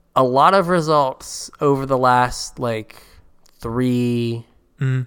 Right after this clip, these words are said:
Speaker 1: uh, or last two weekends, really.
Speaker 2: Two weekends, yep.
Speaker 1: Yeah, so if, if you just count, like, premier level, like, Wizards events that we have data for.
Speaker 2: Right.
Speaker 1: Right, it was, Inverter was, I did the math before,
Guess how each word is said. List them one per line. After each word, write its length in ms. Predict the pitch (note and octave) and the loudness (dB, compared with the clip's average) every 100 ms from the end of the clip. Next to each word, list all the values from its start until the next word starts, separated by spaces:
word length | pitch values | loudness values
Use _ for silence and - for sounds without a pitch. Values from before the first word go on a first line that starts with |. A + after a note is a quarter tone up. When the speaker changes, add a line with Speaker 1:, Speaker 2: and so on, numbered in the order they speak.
| - | -6
Speaker 1:
uh, 400 | A#2 G#2+ G#2+ G#2 - _ - | -2 -2 -2 -4 -12 _ 0
or 100 | B2+ | 2
last 260 | D#3+ - | 2 0
two 160 | D#3 D#3 | -4 -4
weekends, 360 | B2 A2+ G#2 | -4 -6 -6
really. 380 | B2 A2+ G#2+ A2 _ - | -6 -6 -6 -8 _ 2
Speaker 2:
Two 100 | D#3+ | 2
weekends, 340 | C3 A#2 A#2 | 2 -4 -6
yep. 120 | B2+ - _ _ _ | -6 -8 _ _ _
Speaker 1:
Yeah, 180 | B2 A#2+ | -2 -2
so 280 | A2+ B2+ B2 | 0 0 0
if, 140 | C3+ - D#3 | -4 -6 -2
if 120 | D#3 | -2
you 100 | E3+ | -2
just 220 | F3 - | -2 0
count, 260 | F#3 E3 C#3+ | 0 0 0
like, 420 | C#3 C3 - - | -2 -2 -6 -8
premier 460 | - C3+ C#3+ D3 | -4 -2 -2 -2
level, 400 | C#3+ C#3 C#3 C3 | 0 0 0 -2
like, 280 | B2 A#2+ A2 - | 0 -2 -4 -4
Wizards 420 | B2+ C#3 C3 A#2+ | -2 0 -2 -6
events 460 | A2 A2 A2+ - | -8 -8 -10 -12
that 200 | A2+ G#2+ - _ _ _ | -10 -12 -12 _ _ _
we 120 | A2+ G#2+ | -12 -10
have 160 | G#2+ | -6
data 240 | A2+ A2+ G#2+ | -4 -4 -6
for. 380 | G2 F#2+ G2+ - - | -8 -8 -10 -12 -12
Speaker 2:
Right. 180 | A#2+ G#2 _ - - _ _ | -10 -10 _ -20 -20 _ _
Speaker 1:
Right, 160 | A2 A#2 | -10 -10
it 140 | A#2 A#2 | -10 -8
was, 500 | A2 G#2+ G#2+ - - - - | -6 -6 -10 -14 -18 -12 -4
Inverter 500 | C3+ B2 B2 C3 B2+ | -2 0 0 0 0
was, 380 | A#2+ A#2 - - _ _ _ _ _ _ _ _ - | -2 -4 -10 -20 _ _ _ _ _ _ _ _ -14
I 80 | |
did 160 | A#2 A#2+ | -10 -8
the 60 | A#2 | -6
math 180 | A2+ | -6
before, 300 | - A2+ G#2 | -6 -6 -8